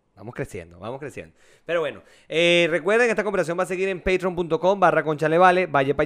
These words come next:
allá, se suscribe, son tres dólares al mes. Si usted no quiere dar más de tres dólares, ese es su problema, no nos vamos a decir que no, no, ni nos vamos a molestar por eso. Así que ya sabe, vaya para allá.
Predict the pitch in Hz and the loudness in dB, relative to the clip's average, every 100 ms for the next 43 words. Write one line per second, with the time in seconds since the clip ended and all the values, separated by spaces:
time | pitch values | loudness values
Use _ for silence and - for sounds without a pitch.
0 | 165 170 147 131 - 175 165 143 127 143 | 2 0 -4 -12 -4 -2 -2 -4 -6 -4
1 | 147 151 151 160 190 170 143 123 117 127 | 0 0 0 0 -4 -4 -10 -10 -8 -6
2 | 127 131 127 131 139 143 147 - 101 92 | -4 -6 -8 -6 -4 -2 -6 -10 -16 -16
3 | 92 - 104 123 110 92 90 90 95 - | -16 -12 -10 -10 -12 -12 -12 -12 -16 -14
4 | 117 147 131 107 90 90 98 107 98 85 | -10 -8 -10 -12 -12 -10 -10 -10 -12 -10
5 | - 117 - 147 _ _ _ _ _ 117 | -8 -8 -10 -20 _ _ _ _ _ -14
6 | - 110 120 123 107 - 78 - _ _ | -14 -8 -6 -4 -6 -10 -14 -18 _ _
7 | 95 95 87 - | -14 -12 -12 -16